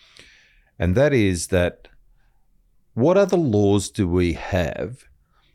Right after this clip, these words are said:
that preclude you from putting something in your body,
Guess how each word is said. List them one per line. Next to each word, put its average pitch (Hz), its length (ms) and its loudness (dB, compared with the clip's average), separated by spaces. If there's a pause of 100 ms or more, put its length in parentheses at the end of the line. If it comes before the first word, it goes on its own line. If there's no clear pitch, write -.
(280)
that 90 400 -2 (460)
preclude 123 720 -2
you 98 380 0
from 82 240 -6
putting 95 320 -2
something 87 480 -4
in 85 160 -2
your 82 240 0
body, 69 560 -8